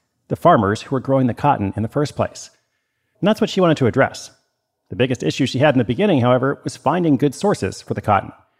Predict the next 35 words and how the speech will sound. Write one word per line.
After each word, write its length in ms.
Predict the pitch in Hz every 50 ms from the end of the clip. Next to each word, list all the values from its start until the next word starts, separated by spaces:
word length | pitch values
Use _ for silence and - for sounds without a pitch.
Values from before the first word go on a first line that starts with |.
| _ _ _ _ _ _ _ _
While 120 | - 107 107
there 120 | 110 107
was 200 | 110 170 190 -
such 140 | - 147 -
a 60 | 147
thing 240 | - - 117 113 120
as 100 | 110 -
organic 380 | 120 110 - 113 113 139 - -
fabric, 320 | 110 104 - 110 117 - - _ _ _ _ _
it 120 | - - -
wasn't 300 | 131 170 156 170 - -
readily 300 | 139 143 156 143 135 127
available 520 | 107 - 123 139 131 - - - - - _ _ _ _ _ -
because 260 | - - 117 110 -
most 220 | 113 127 139 -
suppliers 360 | - 131 - 117 110 113 113 110
didn't 220 | - 123 113 123
see 160 | - - 120
a 40 | 104
need 140 | 101 107 104
to 60 | -
stock 320 | - - - 120 117 113 -
it. 160 | - _ _ _ _ _ _ _ _ _ _ _ _ _ _
But 100 | - -
thanks 200 | - 165 196 -
to 100 | - 165
her 80 | 131 127
nonprofit 540 | 117 131 156 160 139 - 185 185 147 - -
contacts, 560 | - 107 104 98 - 107 104 107 - - - -
she 140 | - - 123
ended 160 | 156 185 -
up 140 | 160 123 -
buying 240 | 120 120 123 127
cloth 320 | 120 - 127 127 131 120 -
directly 420 | - 104 127 147 151 - 165 -